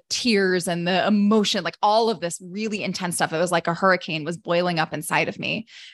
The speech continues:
And so as a responsible partner, I said, "Hey, I'm letting you know, I know I'm gonna need a big release tonight."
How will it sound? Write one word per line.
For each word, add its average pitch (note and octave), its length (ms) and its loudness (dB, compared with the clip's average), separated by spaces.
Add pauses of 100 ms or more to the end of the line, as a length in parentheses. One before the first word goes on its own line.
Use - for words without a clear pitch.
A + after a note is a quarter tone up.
(200)
And G3+ 180 4
so G3 360 6 (540)
as F#3+ 180 4
a G#3+ 40 0
responsible A#3 480 2
partner, F#3+ 440 0
I C4 60 -4
said, F3 200 -4
"Hey, F#3 280 4
I'm B3 100 0
letting G#3 240 4
you B3+ 80 6
know, G3 380 2 (300)
I G3+ 80 -2
know G#3 260 8
I'm A3 120 6
gonna C4 160 -2
need B3+ 160 -2
a C4 40 -6
big C#4 200 -8
release A#3+ 320 -4
tonight." D#3 440 -2